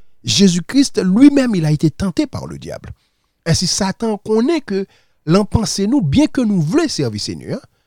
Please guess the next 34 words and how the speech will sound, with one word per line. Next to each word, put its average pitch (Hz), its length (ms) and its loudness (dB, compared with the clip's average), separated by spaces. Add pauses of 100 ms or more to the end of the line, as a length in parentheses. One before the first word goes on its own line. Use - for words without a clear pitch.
(140)
nous 165 120 2
voulons 175 140 4
focus - 760 2 (280)
sur 202 320 -2
les 143 120 4
choses 131 320 0
de 107 100 -4
Dieu, 135 200 -4
nous 226 100 -2
voulons 190 140 2
focus - 600 0 (300)
sur - 220 0
relation 185 760 4
nous 151 120 2
avec 120 200 -6
Seigneur, 110 440 -8 (340)
mais 170 140 -4
à 170 220 -4 (100)
cause 254 320 2
de 175 80 2
nos 147 120 2
besoins, 151 420 6 (520)
Satan 180 520 -4
mettait 143 440 2
dans 220 100 -2
l'esprit 120 420 -6
nous, 160 100 -6
mettait 156 260 -4
devant 123 420 0
nous, 170 100 0
l'environnement 113 560 -2
nous, 135 140 -4
des 120 120 0
choses 196 560 0